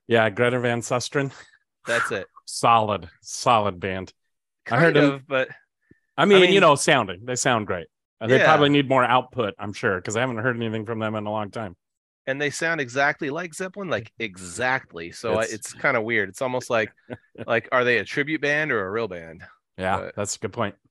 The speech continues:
Speaker 2: Yeah.
Speaker 1: Ah, so we're not here to talk about bands, though.
Speaker 2: Championships.
Speaker 1: Yes, that's right. The champion. I guess it's officially over, right? I
Speaker 2: Well,
Speaker 1: mean
Speaker 2: so, uh, last night, so it's so weird with the postponed game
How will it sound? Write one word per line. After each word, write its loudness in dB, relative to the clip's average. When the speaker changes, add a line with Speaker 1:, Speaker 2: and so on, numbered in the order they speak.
Speaker 2:
Yeah. -2
Speaker 1:
Ah, 10
so 2
we're 4
not 4
here 2
to -4
talk 0
about 2
bands, -4
though. -6
Speaker 2:
Championships. -2
Speaker 1:
Yes, 4
that's 2
right. 2
The -8
champion. -8
I 0
guess 2
it's -6
officially 0
over, -4
right? 0
I 2
Speaker 2:
Well, 6
Speaker 1:
mean -6
Speaker 2:
so, 0
uh, -10
last 0
night, 0
so -2
it's -8
so -4
weird 0
with -6
the -10
postponed -4
game -4